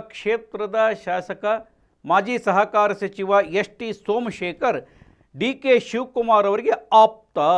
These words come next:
ನಿಜ, ಆದರೂ ಬಿಡ್ಲಿಲ್ಲ. ಏನು, ಆಪ್ತರಾದ ತಕ್ಷಣ ಬಿಟ್ಟು ಬಿಡಬೇಕಿತ್ತಾ, ಅಥವಾ ಮಾತನಾಡಿದ ತಪ್ಪ, ಹೇಳಿದ ತಪ್ಪ,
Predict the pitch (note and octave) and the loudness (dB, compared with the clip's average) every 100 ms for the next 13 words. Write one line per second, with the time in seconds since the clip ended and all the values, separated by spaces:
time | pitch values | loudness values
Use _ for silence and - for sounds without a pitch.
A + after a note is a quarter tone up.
0 | D3+ F#2 - _ _ E3+ F#3+ F#3 - - | 2 -2 -14 _ _ -10 -2 0 -2 -10
1 | _ _ _ _ _ _ E3+ B3 D4+ D#4+ | _ _ _ _ _ _ 6 8 8 4
2 | D#4 A#3+ D#3 C#3+ A2+ F#2+ F2+ D2+ - _ | 2 0 -2 -6 -6 -12 -18 -20 -20 _
3 | _ _ _ _ A3 C4+ C#3 F#2+ - _ | _ _ _ _ -8 -8 -8 -12 -18 _
4 | _ _ _ _ _ _ _ _ _ _ | _ _ _ _ _ _ _ _ _ _
5 | _ G3+ C#4+ - - C#4 C4+ C#4 C#4+ C#4 | _ 2 2 0 0 4 6 4 0 -4
6 | - - C4 A3+ B3 A3 A#3 A#3 A3+ G#3 | -8 -8 -6 -6 -10 -6 -4 -4 -4 -6
7 | G3+ - G3+ G#3 D#3 - _ _ _ _ | -4 4 8 8 6 -2 _ _ _ _
8 | _ _ - G3 C4 A#3 B3 C4 C4 C4 | _ _ -4 0 6 8 6 4 2 0
9 | A#3 A#3+ - A#3 A3 F#3 A3+ B3 - A#3+ | 0 -2 2 6 6 8 4 2 0 -2
10 | A#3 | 4